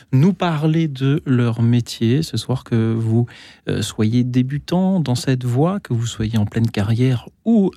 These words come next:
retraité, parlez-nous de votre métier. Dites-nous pourquoi vous l'avez aimé, pourquoi vous l'avez peut-être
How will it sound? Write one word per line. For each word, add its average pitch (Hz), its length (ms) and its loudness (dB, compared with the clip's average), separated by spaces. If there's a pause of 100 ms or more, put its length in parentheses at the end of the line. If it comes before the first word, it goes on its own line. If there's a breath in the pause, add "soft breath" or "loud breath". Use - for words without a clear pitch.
(100)
retraité, 156 840 0
parlez-nous 156 480 0 (400 loud breath)
de 131 40 2
votre 123 300 -2
métier. 135 280 2
Dites-nous 139 260 0
pourquoi 117 260 -2
vous 107 160 -2
l'avez 107 340 0
aimé, 113 300 2
pourquoi 113 240 -2
vous 113 260 -4 (120)
l'avez 104 200 -2
peut-être 107 440 -6